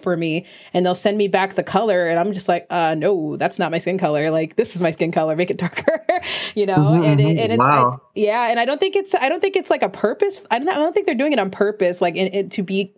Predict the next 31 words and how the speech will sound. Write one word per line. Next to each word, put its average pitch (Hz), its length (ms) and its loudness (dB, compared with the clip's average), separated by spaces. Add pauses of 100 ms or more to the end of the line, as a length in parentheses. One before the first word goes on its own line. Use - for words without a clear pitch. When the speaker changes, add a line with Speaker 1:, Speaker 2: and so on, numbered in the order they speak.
Speaker 1:
purposefully 196 500 -2
colorist. 156 580 -4
But 180 160 0
it's, 190 220 -2
it, 196 160 -2
it's, 208 340 -2
it's 247 180 0
a 233 40 -4
form 403 180 -2
of 453 80 -2 (140)
colorism, 233 260 0
you 180 80 0
know, 214 200 0 (300)
where 202 120 0
they're 214 160 0
thinking 139 520 2
Speaker 2:
Mm-hmm. - 680 -20
Speaker 1:
that 196 220 0
a 185 80 0
lighter 180 500 0
color 208 600 0 (340)
is 190 240 -2
gonna 175 220 -2
be 190 100 0
prettier, 208 580 0
and 185 300 -2
that's 311 140 -2
just - 260 -4 (200)
not 381 240 0
<laughs> - 300 0 (200)
true, 240 180 0